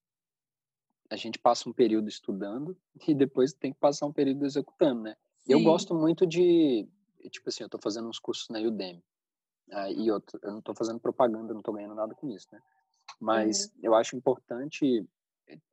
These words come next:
Speaker 1: tipo assim, eu já vou fazendo, eu vou vendo e vou anotando ao mesmo tempo, sabe? Eu tenho esse hábito de, na hora de estudar, porque aí pelo menos tu não fica naquela forma passiva,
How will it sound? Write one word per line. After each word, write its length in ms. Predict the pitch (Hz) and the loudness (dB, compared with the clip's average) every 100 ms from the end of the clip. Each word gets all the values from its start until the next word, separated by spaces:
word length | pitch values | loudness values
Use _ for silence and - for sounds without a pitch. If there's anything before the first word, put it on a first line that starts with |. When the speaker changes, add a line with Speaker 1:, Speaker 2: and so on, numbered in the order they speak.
| - | -20
Speaker 1:
tipo 180 | - - | -8 -4
assim, 180 | 127 147 | -2 0
eu 120 | - | 4
já 120 | 123 135 | 6 4
vou 420 | 135 156 156 127 | 6 6 8 6
fazendo, 840 | - - 139 117 127 147 170 175 | 4 4 4 0 -2 -2 -2 -2
eu 100 | 123 | -4
vou 360 | 120 139 147 117 | 0 2 2 0
vendo 400 | 104 127 170 185 | -4 -2 0 2
e 40 | |
vou 160 | 156 156 | 4 2
anotando 420 | 170 170 - 156 | 2 -2 -6 -2
ao 60 | 147 | -2
mesmo 340 | 135 170 196 - | -2 -6 -8 -12
tempo, 240 | 135 110 _ | -12 -12 _
sabe? 260 | - 113 120 | -12 -10 -10
Eu 40 | |
tenho 160 | - 117 | -16 _
esse 200 | - 147 | -12 -2
hábito 300 | 117 101 _ _ _ _ _ _ _ - | -2 -2 _ _ _ _ _ _ _ -20
de, 280 | 110 101 80 | -14 -14 -14
na 140 | 95 107 | -6 -4
hora 140 | 104 | -4
de 100 | 104 | -8
estudar, 380 | - - 107 104 | -8 -4 0 0
porque 260 | - - | -2 -2
aí 80 | 135 | 0
pelo 180 | - 143 | 2 2
menos 260 | 139 151 - | 2 0 -2
tu 80 | 160 | -4
não 80 | |
fica 240 | 151 156 156 | -2 0 2
naquela 400 | 151 165 151 143 | 2 4 4 4
forma 480 | - - 139 135 131 | 0 0 2 2 -4
passiva, 680 | 139 127 - 131 143 104 | -4 -4 -6 -4 -6 -6